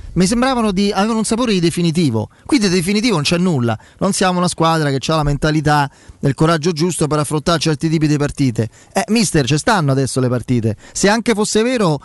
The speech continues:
non avrebbe dovuto dirlo. Ce ne sono dieci, di cui tre sono scontri diretti, fondamentali, che paradossalmente ancora te le metterebbero in pista per lottare per la Champions dal campionato. Ajax Roma e Roma Ajax, ha voglia se sono big match, ma lo sono stati anche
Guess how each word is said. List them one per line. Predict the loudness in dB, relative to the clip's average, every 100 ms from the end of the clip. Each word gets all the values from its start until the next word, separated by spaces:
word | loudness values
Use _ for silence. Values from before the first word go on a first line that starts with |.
| -2
non | 0 2
avrebbe | 2 0
dovuto | 0 0 -2 0
dirlo. | -2 -2 -4 -6 -16 -20 _ _ _ _
Ce | 0 2
ne | 2
sono | 2 0
dieci, | 0 0 0 0
di | 0 0
cui | 0 0 0
tre | -2 0
sono | -2
scontri | 0 -2 0
diretti, | 0 0 0 -2 -2
fondamentali, | 0 -2 -2 0 0 0 -2 -4 -16 -20 _
che | 2 2
paradossalmente | 4 2 2 0 -2 -2 -2 -4
ancora | -2 -2 -2
te | -2
le | -2
metterebbero | -2 -2 -2 0 -2
in | -2
pista | -2 -2 0 -2
per | 0
lottare | -2 0 2 2 -2 -12 -2 0 2 0
per | 0
la | 0
Champions | 0 -2 -2 0
dal | 0
campionato. | 0 0 2 0 0 -2 -6 -12 -20 -20 _ _ _ 0
Ajax | 2 2 0 -2 0
Roma | 2 2 0
e | 0
Roma | 0 0
Ajax, | 0 0 0
ha | 0
voglia | 0 0 0
se | -2
sono | -2 0 0
big | 0
match, | 0 0 0
ma | 0
lo | 0
sono | 0 -2
stati | -2 -2 0
anche | -2 0 -2